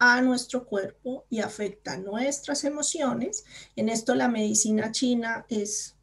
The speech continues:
gran maestra y tiene milenios de experiencia y podemos aprender muchísimo. Cuando estamos tristes, nuestro, todo nuestro sistema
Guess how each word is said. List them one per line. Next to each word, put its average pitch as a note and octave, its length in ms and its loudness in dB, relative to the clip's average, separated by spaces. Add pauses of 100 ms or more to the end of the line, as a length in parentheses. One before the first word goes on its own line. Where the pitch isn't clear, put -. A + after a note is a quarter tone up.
(240)
gran A3+ 340 0
maestra A3 720 -2
y G#3+ 160 -2
tiene G3 380 -6 (1080)
milenios C4 560 4
de C4+ 80 2
experiencia A#3+ 960 -2
y A3+ 100 -4
podemos G#3 500 -2
aprender G#3+ 460 -2
muchísimo. D4+ 640 -4 (1600)
Cuando C#4 800 10 (140)
estamos E4 500 4
tristes, - 720 0 (380)
nuestro, A#3+ 640 4
todo C#4 280 6
nuestro D4+ 400 0
sistema B3 720 0